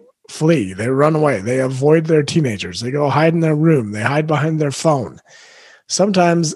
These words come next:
they freeze and they just don't know what to do. So I wanna invite you guys as parents, like,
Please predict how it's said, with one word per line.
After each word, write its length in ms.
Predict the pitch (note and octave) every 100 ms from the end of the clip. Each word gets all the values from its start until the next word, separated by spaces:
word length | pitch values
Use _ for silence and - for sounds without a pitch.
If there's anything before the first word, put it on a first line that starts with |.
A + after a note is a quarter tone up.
| -
they 140 | C#3+
freeze 440 | C3+ - G3 F#3+ A2
and 120 | B2
they 100 | D#3
just 280 | F3 F3 F3
don't 300 | E3+ E3+ E3
know 180 | D3 D#3
what 220 | D#3 D3+
to 100 | D3
do. 300 | D3 A#2 E2 _ _ - - - _ _ -
So 380 | F3 E3 - - _ _ _ _ -
I 80 | C#3+
wanna 400 | C#3+ E3+ E3+ G3
invite 320 | F#3+ E3 F3
you 100 | F3+
guys 320 | C3 B2+ B2 C3
as 80 |
parents, 380 | B2+ F3 D3+ B2
like, 220 | C3+ C3